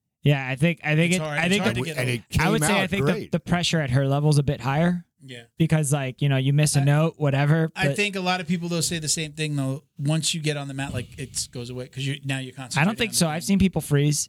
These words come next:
Speaker 2: Yeah.
Speaker 1: even at the, even at a low level. I don't even wanna
Speaker 2: Yeah.
Speaker 1: brag about a high level.
Speaker 2: Yeah.
Speaker 1: Of course, it's okay to freeze at a
Speaker 2: Right.
Speaker 1: high level,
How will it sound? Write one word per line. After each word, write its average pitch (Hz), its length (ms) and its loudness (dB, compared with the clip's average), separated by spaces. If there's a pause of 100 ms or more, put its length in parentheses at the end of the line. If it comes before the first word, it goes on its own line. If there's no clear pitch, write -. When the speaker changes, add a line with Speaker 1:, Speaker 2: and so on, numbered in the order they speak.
Speaker 2:
Yeah. 147 200 2
Speaker 1:
even 156 140 4
at 160 140 2
the, 160 160 2
even 151 240 4
at 175 140 0
a 120 80 -6
low 135 280 4
level. 143 400 0
I 123 120 2
don't 180 100 6
even 180 100 8
wanna 165 180 4
Speaker 2:
Yeah. 110 40 -16
Speaker 1:
brag 147 220 0
about 131 220 0
a 113 40 -4
high 135 220 0
level. 117 480 0
Speaker 2:
Yeah. 131 100 -12
Speaker 1:
Of - 160 -6
course, 160 240 2
it's 151 140 0
okay 143 220 2
to 127 60 -2
freeze 139 280 2
at 127 80 2
a 120 40 0
Speaker 2:
Right. 113 60 -2
Speaker 1:
high 143 140 2
level, 127 420 0